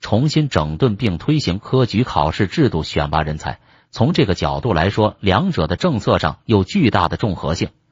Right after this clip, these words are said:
南唐后主李煜为了发展文化搜集、收藏了诸多的文学典籍；后周世宗柴荣也是如此，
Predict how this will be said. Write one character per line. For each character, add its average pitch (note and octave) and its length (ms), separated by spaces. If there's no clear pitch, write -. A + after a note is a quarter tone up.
南 G#2+ 240
唐 A#2+ 220
后 A#2+ 240
主 F#2 160
李 D2 160
煜 F#2+ 240
为 G2 120
了 E2+ 100
发 A2 200
展 D#2 200
文 F2 180
化 G#2 180
搜 G#2+ 220
集、 - 220
收 C3 280
藏 A2 180
了 G2+ 100
诸 D#3+ 220
多 D#3 200
的 F#2 100
文 G#2+ 200
学 A#2 180
典 D2 220
籍； - 280
后 A2+ 260
周 B2 160
世 A#2+ 200
宗 C#3+ 200
柴 F#2+ 240
荣 A2 240
也 D#2 180
是 A2 100
如 E2+ 200
此， - 160